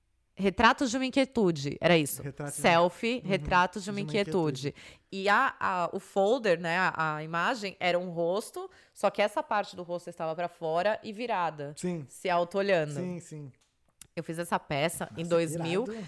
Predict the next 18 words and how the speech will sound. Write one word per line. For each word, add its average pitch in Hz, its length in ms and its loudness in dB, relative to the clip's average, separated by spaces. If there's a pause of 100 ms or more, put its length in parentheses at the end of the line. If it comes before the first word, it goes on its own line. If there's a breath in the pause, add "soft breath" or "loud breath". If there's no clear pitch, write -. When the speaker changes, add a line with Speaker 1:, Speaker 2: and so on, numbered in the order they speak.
(100)
Speaker 1:
Mano, 180 280 2
foi 175 160 -2
sensacional. 226 600 -4
Speaker 2:
Prof- - 240 -18 (600 loud breath)
Speaker 1:
Dois 214 300 6
mil 226 180 -2
e 320 80 2
quinze, 240 760 2
tá? 208 260 2 (140)
Speaker 2:
Sim. 220 60 -12
Speaker 1:
Dezembro 226 560 2
de 277 80 -8
dois 294 200 -2
mil 285 160 -4
e 330 60 0
quinze. 156 680 -8 (360 soft breath)
Ano 359 280 0
passado, 180 960 -2